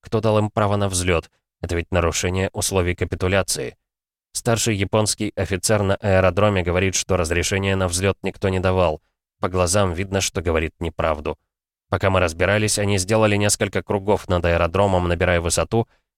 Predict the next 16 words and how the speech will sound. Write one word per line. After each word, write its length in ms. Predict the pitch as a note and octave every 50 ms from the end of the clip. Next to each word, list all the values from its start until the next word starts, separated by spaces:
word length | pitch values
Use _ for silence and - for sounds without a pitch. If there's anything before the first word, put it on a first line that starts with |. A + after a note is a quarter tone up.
| _
а 80 | - G#2
затем, 360 | G2 G#2+ G2+ - B2+ A#2+ A2
войдя 340 | G#2 A2 G#2+ G2+ G#2+ G#2 G2
в 60 | -
штопор, 380 | - - - A2 - A#2+ G#2+ G2
врезались 540 | F2+ G2+ G#2 G#2 G2 G#2+ G2 G2+ G2 E2+
в 80 | F2 E2
землю 340 | E2 G2 A2 A2 G#2+ G#2+ G#2
метрах 400 | G2+ G2 G2 F#2+ G#2 G2+ F2 E2+
в 140 | E2+ E2+ E2
двухстах 640 | E2 F#2 F2+ E2+ - - - - A2 G#2 - -
от 80 | G#2 - - -
наших 300 | F#2+ F2+ - F2+ E2 -
самолётов. 680 | - F2+ E2+ F2+ F#2 F#2 F#2+ F2 E2 D2+ D2 D2+ - - _ _ _ _ _ _ -
Раздался 560 | F#2+ F#2+ F2+ F2+ F#2 G2 F#2 F2+ - G2+ F2+
взрыв. 420 | E2+ E2 F2+ F#2 F2+ D#2+ - -